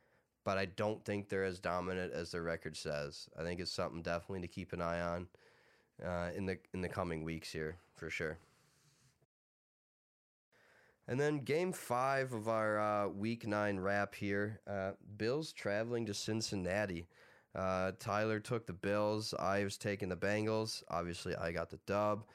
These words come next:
twenty-four eighteen, um, which actually gives Tyler a record of one and four for the week. So I hope he listens to this on his plane ride back from Vegas, and he really thinks long and hard about his predictions this week 'cause they were not good. Anyway,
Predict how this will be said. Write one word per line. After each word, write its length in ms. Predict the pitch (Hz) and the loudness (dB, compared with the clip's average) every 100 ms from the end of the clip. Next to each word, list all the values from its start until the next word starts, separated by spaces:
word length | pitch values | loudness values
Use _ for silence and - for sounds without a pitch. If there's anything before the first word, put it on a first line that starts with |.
| - - - | -20 -20 -8
twenty-four 580 | - 110 104 110 101 90 | -2 0 0 2 2 4
eighteen, 760 | 98 98 - 101 101 101 104 - - - - | 2 0 -2 -2 0 0 -2 -6 -18 -20 -6
um, 300 | 87 90 90 | -2 0 2
which 160 | 95 92 | 0 0
actually 320 | 98 92 98 | 0 0 -2
gives 260 | 92 90 - | -2 -4 -4
Tyler 460 | - 92 98 104 | 0 2 2 2
a 40 | 90 | 2
record 380 | 92 95 - 104 | 2 0 0 -2
of 140 | 90 | -2
one 220 | 92 92 | 0 2
and 120 | 90 | 0
four 540 | 85 - 110 95 90 113 _ | -4 -4 0 0 0 -4 _
for 200 | - 101 87 | -8 -4 -2
the 80 | |
week. 340 | 82 85 90 - | -2 -2 -2 -4
So 340 | 98 90 87 - - - | 0 0 0 -4 -20 -6
I 80 | - | 0
hope 180 | 110 131 | 0 2
he 120 | 123 | 2
listens 400 | 101 101 107 95 | 2 0 -2 -2
to 60 | 90 | -2
this 220 | 87 85 | -2 0
on 120 | 87 | 0
his 120 | 85 | -2
plane 300 | - 90 90 | -2 -2 0
ride 220 | 92 87 | 0 0
back 240 | 85 82 85 | 0 0 -2
from 160 | 90 | -4
Vegas, 480 | 78 85 87 92 90 | -2 0 2 0 -2
and 100 | 82 | -2
he 80 | 85 | -2
really 260 | 85 95 92 | 0 0 -2
thinks 440 | - 92 82 - | -2 -2 -2 -2
long 200 | 82 90 | -2 0
and 120 | 87 | 0
hard 400 | 85 80 73 67 - - - - | 0 0 0 -6 -12 -20 -20 -6
about 280 | 87 87 82 | 0 0 0
his 140 | 90 | -2
predictions 480 | 78 87 80 - 80 | -4 -2 -2 -2 -6
this 220 | 80 78 | -6 -6
week 160 | 82 73 | -6 -8
'cause 160 | 80 87 | -8 -6
they 100 | 76 | -4
were 140 | 76 | -6
not 380 | 76 80 80 - | -6 -6 -6 -6
good. 320 | - - - - _ _ - - - - | -8 -8 -10 -16 _ _ -20 -20 -12 -2
Anyway, 500 | 127 117 87 87 | 0 2 2 2